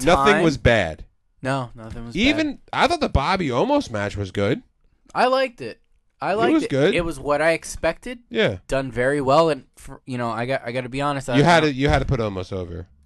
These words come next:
Speaker 1: You had to.
Speaker 2: A hundred percent.
Speaker 1: That's fine.
Speaker 2: Omos was giving you more.
Speaker 1: He was.
Speaker 2: Like, you, you watching this guy kinda develop, and you're
Speaker 1: Mm-hmm.
Speaker 2: actually, I'm, I'm slightly impressed.
Speaker 1: I mean,
Speaker 2: Like,
Speaker 1: Cody,
Speaker 2: all right.
Speaker 1: Cody and Seth had a banger.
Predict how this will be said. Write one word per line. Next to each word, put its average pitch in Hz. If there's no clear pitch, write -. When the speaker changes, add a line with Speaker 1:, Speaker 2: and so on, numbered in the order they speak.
Speaker 1:
You 113
had 92
to. 85
Speaker 2:
A 135
hundred 147
percent. 120
Speaker 1:
That's -
fine. 101
Speaker 2:
Omos 143
was 139
giving 117
you 135
more. 147
Speaker 1:
He 208
was. 170
Speaker 2:
Like, 113
you, -
you 113
watching 127
this 120
guy 123
kinda 127
develop, 117
and 110
you're 110
Speaker 1:
Mm-hmm. 117
Speaker 2:
actually, 139
I'm, 107
I'm 98
slightly 101
impressed. 143
Speaker 1:
I 131
mean, 151
Speaker 2:
Like, -
Speaker 1:
Cody, 175
Speaker 2:
all -
right. -
Speaker 1:
Cody 170
and 120
Seth 117
had 101
a 90
banger. 87